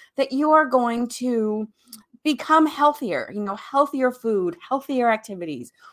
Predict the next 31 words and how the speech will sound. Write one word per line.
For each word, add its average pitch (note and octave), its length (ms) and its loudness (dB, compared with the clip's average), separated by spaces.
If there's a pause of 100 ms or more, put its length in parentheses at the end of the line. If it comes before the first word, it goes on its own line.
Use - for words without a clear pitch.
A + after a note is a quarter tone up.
(100)
whether C#4 320 6
it C4+ 160 4
be C#4+ 440 0 (320)
for E4 340 2
the E4 100 2
sake C4 240 0
of A#3 100 0
health, B3+ 380 2
which D#4 180 -4
I D#4 160 2
think C#4+ 280 -4
is A#3 120 -2
the, - 240 -2
is G#3 120 0
a G3+ 40 -2
great E3+ 300 -6
focus, F#3+ 420 -4 (360)
or E4+ 200 4
to F#4 160 -6
lose C4+ 300 -4
weight, F3+ 400 -4
or E4+ 260 4
for E4+ 200 0
whatever G#3 360 0
reasons, E3+ 380 -6
more C#4+ 200 4
mobility, A#3 800 0 (320)
more D4 300 6
flexibility, F#3+ 1160 0 (300)
um, F#3 500 0 (680)
increasing C#4 680 -2